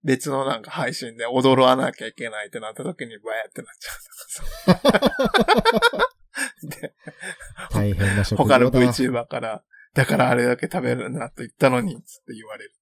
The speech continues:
Speaker 1: <laughs> 全部それを配信に載せるから、もう何もかもコンテンツ化されるっていうね。
Speaker 2: うん。まあね、配信してると途中で止めらんないしね。
Speaker 1: そうだね。
Speaker 2: うん。
Speaker 1: 特に生配信だとさ、
Speaker 2: うん。
Speaker 1: もうミュート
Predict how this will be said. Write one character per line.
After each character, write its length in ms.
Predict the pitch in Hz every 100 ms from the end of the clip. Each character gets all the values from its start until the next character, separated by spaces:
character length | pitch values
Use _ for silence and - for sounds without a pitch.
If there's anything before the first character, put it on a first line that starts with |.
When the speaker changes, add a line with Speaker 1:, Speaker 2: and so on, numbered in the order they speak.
| _ _ _
Speaker 1:
<laughs> 760 | - - - 175 - - 202
全 320 | 131 247 285
部 100 | 143
そ 160 | - 185
れ 100 | 190
を 240 | 180 190 - - - -
配 260 | - 180
信 280 | 170 196 170
に 100 | 156
載 100 | 147
せ 140 | - 160
る 100 | 156
か 100 | 127
ら、 80 | 107
も 160 | 120
う 20 | -
何 220 | 131 170
も 100 | 254
か 100 | 165
も 120 | 110
コ 160 | - 139
ン 100 | 131
テ 140 | 143 131
ン 40 |
ツ 120 | -
化 120 | 202
さ 160 | 185 214
れ 100 | 131
る 140 | 131 127
っ 20 |
て 80 | 120
い 40 |
う 120 | 147
ね。 40 | 170 156 _ -
Speaker 2:
う 80 | 104 101 98 95 92 120
ん。 20 |
ま 120 | 127
あ 40 | 113 120 123
ね、 160 | 143
配 180 | 113 139
信 160 | - 185
し 60 |
て 80 | 220
る 80 | 214
と 80 | 151
途 120 | 123
中 120 | 151
で 60 | 151
止 120 | -
め 100 | 113
ら 100 | 156
ん 60 | 196
な 80 | 226
い 60 |
し 140 | - 87
ね。 200 | 82 98
Speaker 1:
そ 420 | - 131 147 147
う 40 | 143
だ 140 | 120
ね。 80 | 113 - 113 117 117 117
Speaker 2:
う 40 | 101
ん。 1000 | 98 98 95 95 95 92 92 92 92 95 _ _ _ _ _
Speaker 1:
特 200 | - 143
に 80 | 120
生 220 | 123 185
配 260 | 285 480 480
信 240 | - -
だ 120 | - -
と 100 | _
さ、 380 | - 107 107 - _ _ _ _ _ -
Speaker 2:
う 80 | 113
ん。 60 | 110
Speaker 1:
も 120 | 104
う 20 |
ミ 100 | 147
ュ 140 | 302 339
ー 80 |
ト 360 | 339 294 294